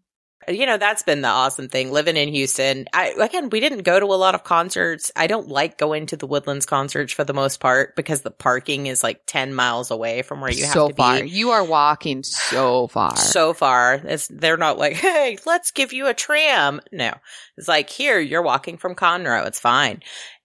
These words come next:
Speaker 2: Yeah.
Speaker 1: And, uh, but the, you know, the rodeo gave us all of these high, like, I'm so spoiled that I can go to these amazing concerts if I so choose. But honestly, my, uh, my anxiety doesn't really let me go to the,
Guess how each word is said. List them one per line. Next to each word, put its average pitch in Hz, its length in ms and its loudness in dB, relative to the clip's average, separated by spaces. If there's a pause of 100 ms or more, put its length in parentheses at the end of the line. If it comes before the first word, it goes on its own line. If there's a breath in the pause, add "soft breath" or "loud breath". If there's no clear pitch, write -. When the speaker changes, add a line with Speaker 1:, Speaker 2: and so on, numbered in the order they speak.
(100)
Speaker 2:
Yeah. 151 320 4
Speaker 1:
And, 135 140 -2
uh, 123 180 2 (720)
but 196 160 0
the, 208 220 -4
you 254 100 -8
know, 233 120 0
the 175 100 2
rodeo 175 340 2
gave 143 220 0
us 131 160 0
all 147 240 2
of 151 100 -2
these 131 260 -4 (120)
high, 160 240 -2
like, 180 200 -2
I'm 190 200 0
so 175 220 2
spoiled 139 600 0 (140)
that 131 80 -6
I 139 100 4
can 143 160 -4
go 131 240 0
to 143 120 -8
these 131 340 -4
amazing 139 400 -2
concerts 127 520 -2
if - 200 -6
I 117 80 0
so 120 220 -6
choose. 120 420 -4
But - 160 -2
honestly, 220 440 0
my, 165 360 2
uh, 131 180 2 (280)
my 180 180 -2
anxiety 127 540 -2
doesn't - 260 -4
really 110 220 -6
let 107 180 -6
me - 140 -4
go - 120 0
to - 140 -4
the, - 260 -6